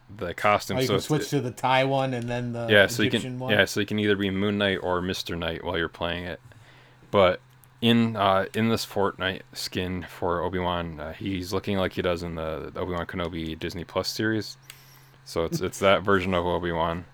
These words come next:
Speaker 2: Like a couch potato dad?
Speaker 1: Yeah, he's got, he basically kinda looks like he, uh, does in, uh, part two of
Speaker 2: Mm-hmm.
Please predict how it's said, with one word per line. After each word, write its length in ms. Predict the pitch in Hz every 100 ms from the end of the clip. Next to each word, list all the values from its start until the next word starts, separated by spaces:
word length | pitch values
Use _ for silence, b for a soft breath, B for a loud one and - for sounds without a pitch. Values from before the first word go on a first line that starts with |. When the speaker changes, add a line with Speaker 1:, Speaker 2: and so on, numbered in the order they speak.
| -
Speaker 2:
Like 160 | 127 127
a 80 | 117
couch 340 | - 135 135
potato 420 | 139 147 135 131
dad? 340 | 131 127 131 123 b b b
Speaker 1:
Yeah, 160 | - 98
he's 120 | 92
got, 240 | - 104 - - - -
he 320 | 110 120 127
basically 520 | 120 139 - 139 123
kinda 240 | 113 123 110
looks 220 | 107 -
like 160 | 101 -
he, 280 | 101 95
uh, 360 | 87 87 85 87
does 260 | 90 90 90
in, 320 | 85 80 -
uh, 220 | 82 78 -
part 240 | - 92
two 300 | - 98 90 85 b b b b b -
of 240 | 85 85
Speaker 2:
Mm-hmm. 200 | 117 113